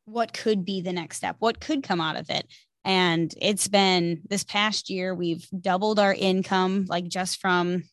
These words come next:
like, the, what we were making from pottery. We doubled it from last year because I was really able to just work full time and dedicate all my, like, brain power.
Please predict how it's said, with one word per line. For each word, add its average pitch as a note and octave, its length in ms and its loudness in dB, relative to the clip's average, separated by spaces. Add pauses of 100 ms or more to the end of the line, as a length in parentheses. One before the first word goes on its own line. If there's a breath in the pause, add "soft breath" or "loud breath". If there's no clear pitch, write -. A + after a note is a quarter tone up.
like, E3+ 100 -10
the, - 160 -6
what F3+ 160 0
we F#3 140 -2
were F3 140 -2
making F3 360 0
from E3 220 -2
pottery. F#3 580 -2 (340 loud breath)
We F3+ 120 -4
doubled F3+ 320 0
it G3 120 2
from G3 220 0
last F3 400 2
year E3 360 -4 (220 soft breath)
because G3+ 300 2
I F3 80 6
was F3 160 -2
really G3 540 -2
able E3+ 200 -4
to F3 140 -4
just E3+ 500 -2 (160)
work F#3+ 640 -2 (260)
full G3+ 200 -2
time F3 480 2
and F3+ 180 -2
dedicate E3 600 -4 (340 soft breath)
all F#3 120 2
my, F3+ 300 0
like, F3 140 -2
brain F#3 360 0
power. C4+ 460 4